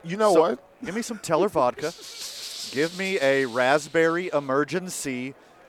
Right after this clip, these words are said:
Speaker 2: and melt a couple cherry Ludens in there.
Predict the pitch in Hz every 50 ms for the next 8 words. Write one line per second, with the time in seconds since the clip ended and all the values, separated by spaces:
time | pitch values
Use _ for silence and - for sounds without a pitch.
0 | _ 117 110 110 117 135 147 156 - 165 147 - - 160 143 - 147 147 - -
1 | - 156 156 160 156 147 123 117 123 139 147 139 117 117 117 120 104 113 117 107
2 | 104 101 98 98 90 87 85